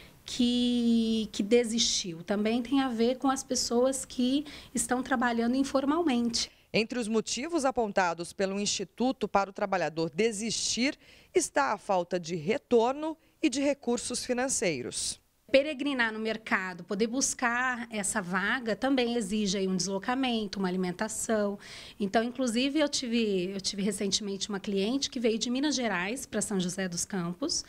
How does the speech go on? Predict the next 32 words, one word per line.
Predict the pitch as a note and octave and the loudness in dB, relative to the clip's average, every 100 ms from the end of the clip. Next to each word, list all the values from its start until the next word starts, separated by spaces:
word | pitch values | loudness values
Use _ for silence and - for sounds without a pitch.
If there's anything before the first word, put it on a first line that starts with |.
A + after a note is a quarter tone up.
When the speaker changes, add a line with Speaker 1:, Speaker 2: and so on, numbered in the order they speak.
| - - - - - | -12 -16 -18 -14 -4
Speaker 1:
buscando | G#3 C4+ - - A#3+ A3+ C4 D4 | 0 0 -2 0 0 2 0 0
emprego, | A#3 A#3 G3 F#3 G3 B3+ | 0 -2 0 0 0 -2
e | B3 | 0
ela | A#3 B3+ | 2 2
não | C4+ C#4+ D#4 | 0 0 0
tinha | - C#4+ D#4+ E4+ | 0 0 -2 0
onde | C#4+ C#4+ - | 0 -2 -4
ficar. | D#4 - C4 A#3+ A#3 _ - - - | -6 -2 -2 -4 -8 _ -20 -20 -18
Então, | - B3+ | 2 2
ela | C#4+ | 2
fez | - D#4 F4+ | 0 0 2
amizade | F4 C4 A#3 A3 | 2 2 0 0
na | A#3+ E4+ | 0 0
rua, | - C4 C4 C#4+ | -2 -2 2 2
pediu | D#4+ C#4 G#3 G#3+ C4+ F4+ G4 | 2 -2 -2 0 2 4 2
uma, | D#4 C4+ C4+ B3+ A#3+ - - - - | 2 2 2 2 -2 -8 -18 -20 -8
uma, | - A3 A#3 A#3 A3+ G#3 F#3+ G#3 | 0 2 2 2 0 -2 -4 -2
né, | A3 | 0
um | A#3+ B3 | 2 2
abrigo | A#3+ G#3 B3 C4 A3 F4+ C5 - - | 2 0 0 -2 2 4 4 2 -6
pra | C#4+ C#4 | -2 0
poder | C#4+ C#4 | 2 0
ficar | D4 - - C#4+ | -2 -6 -2 0
mais | C#4 C4+ - | 0 -2 -2
tempo, | B3 B3+ - | -2 -4 -6
pra | C#4 | -2
poder | D4+ A#3 B3 C4 C#4 - - | 0 2 2 2 -4 -18 -10
se | - C4+ | -6 -6
candidatar | - B3+ A#3+ A#3+ A#3+ A#3+ | 0 0 0 -2 -6 -4
a | G#3+ | -2
algumas | G#3 G#3+ G#3+ | -2 -4 -2
vagas. | F#3 E3+ F3+ G3+ F#3+ F#3 | -4 -4 -8 -8 -6 -8